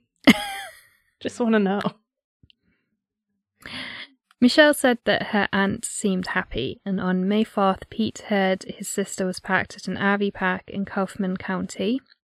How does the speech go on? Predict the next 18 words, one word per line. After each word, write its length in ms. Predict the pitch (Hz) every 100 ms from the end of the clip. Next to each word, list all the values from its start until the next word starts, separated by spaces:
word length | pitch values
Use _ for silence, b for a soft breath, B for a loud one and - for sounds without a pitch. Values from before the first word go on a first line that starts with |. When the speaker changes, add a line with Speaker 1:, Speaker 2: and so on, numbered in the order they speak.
| _ -
Speaker 2:
on 100 | 196
a 60 | 185
farm 400 | 220 202 202 -
owned 180 | 190
by 120 | 175 170
a 60 |
family 320 | - 233 226
member, 380 | 190 101 - - - _ b b b b -
so 160 | -
he 80 | 262
drove 300 | 269 262 247
out 180 | 208 202
to 80 | -
see 240 | - 185
her 220 | 175 175
and 120 | 175
catch 300 | - - -
up. 240 | - -